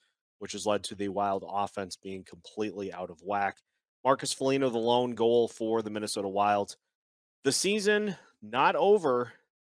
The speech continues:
but the Wild have some big questions they have to answer here in the month of March if they want to, uh,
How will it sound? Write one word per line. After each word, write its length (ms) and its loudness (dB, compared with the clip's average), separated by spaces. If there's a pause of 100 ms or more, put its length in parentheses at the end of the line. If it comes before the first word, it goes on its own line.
(120)
but 100 -16
the 60 -8
Wild 320 0
have 160 -2
some 240 -10
big 240 -6
questions 500 -2
they 140 -4
have 220 -4
to 140 -12
answer 340 -4
here 300 -6
in 300 -6
the 60 -8
month 300 -4
of 100 -12
March 460 -4 (400)
if 100 -20
they 80 -4
want 320 -8
to, 440 -6
uh, 220 -4